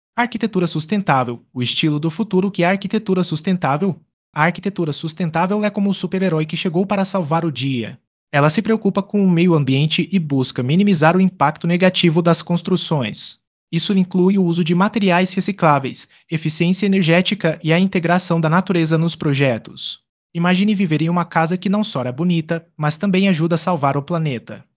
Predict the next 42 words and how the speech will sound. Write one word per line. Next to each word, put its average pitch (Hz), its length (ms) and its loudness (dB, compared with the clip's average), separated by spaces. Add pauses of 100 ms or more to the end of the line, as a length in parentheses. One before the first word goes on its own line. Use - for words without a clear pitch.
(260)
Isso 208 400 0
é 180 100 2
o 180 80 4
que 180 140 -2
a 180 60 4
arquitetura 175 500 0
sustentável 160 680 0
oferece. 165 640 -2 (360)
Vantagens 151 520 2
de 127 100 -2
optar 175 340 0
por 196 140 0
estilos 147 440 0
de 135 80 -2
arquitetura 185 520 0
sustentável. 180 680 2
Optar 185 320 0
por 196 140 0
estilos 147 440 0
de 143 80 -2
arquitetura 175 540 0
sustentável 185 760 2
é 196 40 2
como 196 200 2
escolher 170 440 2
a 185 40 2
opção 196 420 0
saudável 175 520 2
no 165 120 0
menu. 131 440 -4 (300)
Você 131 180 0
pode 190 260 4
se 185 140 0
sentir 185 340 2
bem 175 220 2
sabendo 180 460 2
que 185 100 -4
está 180 200 2
fazendo 151 360 0
a 151 40 0
coisa 180 280 0
certa. 120 540 -4